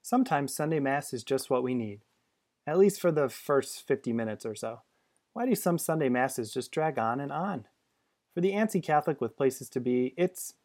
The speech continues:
Mass a la carte. Just take a few minutes while you're getting ready for church to place your order. Want to skip the procession?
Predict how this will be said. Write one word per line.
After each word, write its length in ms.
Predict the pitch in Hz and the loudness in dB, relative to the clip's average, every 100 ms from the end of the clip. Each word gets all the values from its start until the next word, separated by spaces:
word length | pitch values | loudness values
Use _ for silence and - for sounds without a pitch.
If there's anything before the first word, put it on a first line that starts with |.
| - | -4
Mass 300 | 131 135 135 | 0 0 0
a 80 | |
la 140 | 120 131 | 0 0
carte. 300 | 120 107 - _ _ _ _ | -2 -4 -6 _ _ _ _
Just 220 | 202 208 | 4 6
take 160 | 226 220 | 2 0
a 40 | |
few 200 | - 175 | 2 2
minutes 320 | 147 120 131 | 2 -2 -2
while 80 | 123 | 0
you're 120 | 117 | 0
getting 220 | 113 147 | 2 2
ready 200 | 147 127 | 2 -2
for 160 | 135 160 | -2 -6
church 340 | - 117 113 - | -4 -4 -6 -10
to 80 | |
place 280 | - 110 104 | -6 -6 -4
your 80 | 139 | -2
order. 320 | 165 165 110 _ _ _ _ | 0 -2 -6 _ _ _ _
Want 200 | - 131 | -4 -4
to 80 | 131 | -4
skip 280 | - 135 131 | -2 -2 -2
the 80 | 113 | -4
procession? 600 | 123 - 127 - 190 | -4 -2 -4 -2 -2